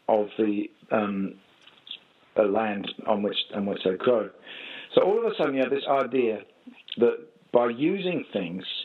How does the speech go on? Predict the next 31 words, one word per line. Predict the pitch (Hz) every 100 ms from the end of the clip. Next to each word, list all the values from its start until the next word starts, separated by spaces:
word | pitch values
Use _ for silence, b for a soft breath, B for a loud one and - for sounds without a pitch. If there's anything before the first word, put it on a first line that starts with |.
| -
you're | 120 107
gonna | 95
conserve | - 101 - 104 -
them. | 82 - - B B B B B B B B B B B
Now, | 135 143
I |
have | 180
to | 180
say, | 151
the | 135
Convention | 143 160 165
on | 139
Biodiversity | 147 147 127 117 113 113
has, | 104
has | 123 104
largely | 127 160 - 117
not | 113 -
been | 113
implemented | 117 117 101 87 92 -
with | 104
regard | 107 107 101 104
to | 104
that | 101 104 -
aspect. | - 98 - - - - -
The, | 104 -
the, | 110 -
the, | 107 107
the |
current | - 147 120 -
thinking | 156 175 117
on, | 101 107